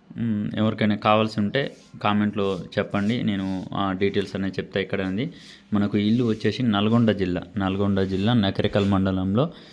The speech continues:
ఈ ఇల్లు అనేది ఉన్నది. తిప్పర్తి రోడ్డుకు ఉంది, తిప్పర్తి వేమన రోడ్డుకి ఈ ఇల్లు అనేది ఉన్నది. ఆ, బయర్లు కానీ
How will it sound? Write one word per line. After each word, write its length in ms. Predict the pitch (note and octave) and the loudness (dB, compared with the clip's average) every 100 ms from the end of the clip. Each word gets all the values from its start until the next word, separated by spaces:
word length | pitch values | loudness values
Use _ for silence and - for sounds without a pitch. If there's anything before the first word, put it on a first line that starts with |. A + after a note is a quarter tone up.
| - - | -20 -4
ఈ 120 | G2+ G2+ | 2 4
ఇల్లు 200 | G2+ G#2+ | 6 6
అనేది 360 | G#2+ G#2 G2+ | 6 4 2
ఉన్నది. 460 | B2+ G#2+ G#2 D3 - - - - _ _ _ - - - - | 2 2 0 -2 -4 -18 -20 -20 _ _ _ -20 -20 -10 -2
తిప్పర్తి 420 | A#2 - C3+ C3+ | 0 4 4 4
రోడ్డుకు 340 | A#2 G#2+ A2 B2+ | 4 4 2 0
ఉంది, 200 | F2+ E2 - - - - _ _ _ _ - | 0 -4 -16 -20 -20 -20 _ _ _ _ -12
తిప్పర్తి 340 | A2 A#2 G#2+ | -2 -2 2
వేమన 400 | G2+ G2+ G2 F#2+ | 2 2 2 -2
రోడ్డుకి 340 | F#2+ G2 F#2 A#2+ C3+ A#2 - | -2 -2 -2 -2 -2 -4 -4
ఈ 240 | G2 F#2+ | -4 -2
ఇల్లు 160 | G2 G2 | -2 -2
అనేది 240 | F#2+ F#2+ | -2 -2
ఉన్నది. 380 | F#2 F#2+ G#2+ D#3 - - _ _ G#2 | -2 -2 -4 -6 -10 -20 _ _ -4
ఆ, 360 | G2 F#2+ F#2+ F#2 | -2 0 -2 -4
బయర్లు 560 | F#2 G2 G2+ G2+ G2 | 0 2 2 2 0
కానీ 440 | F#2+ F#2+ G2+ B2+ | -2 -2 -2 -4